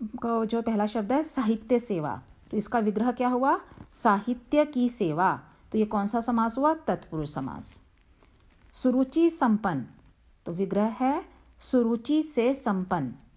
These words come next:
तत्पुरुष समास। यथाशक्ति, शक्ति के अनुसार, तो ये है अव्ययी भाव समास। अगला है घर द्वार,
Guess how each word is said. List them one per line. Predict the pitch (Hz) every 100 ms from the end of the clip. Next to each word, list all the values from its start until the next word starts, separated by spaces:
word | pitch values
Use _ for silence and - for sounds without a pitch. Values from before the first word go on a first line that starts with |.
| _ _ _ _ - _ _ - _ -
तत्पुरुष | 240 220 - 151 131
समास। | 143 143 - - - _ _ _ _ _ _ _ _ 226
यथाशक्ति, | 233 233 302 277 196 - - 127 - - - _
शक्ति | - - 254 - 294 285
के | 226 247 294 294 -
अनुसार, | 185 185 202 156 127 - _ _
तो | 175
ये | 170 196
है | 254 330 - 190
अव्ययी | 185 202 233 294
भाव | 233 175 180 -
समास। | - 175 135 107 - - - - - _ _ _ - - - -
अगला | 190 180
है | 196 226 277 311 - _ _ _ _ - - _ _ _ _ _ _ -
घर | 208 240 254
द्वार, | 196 160 139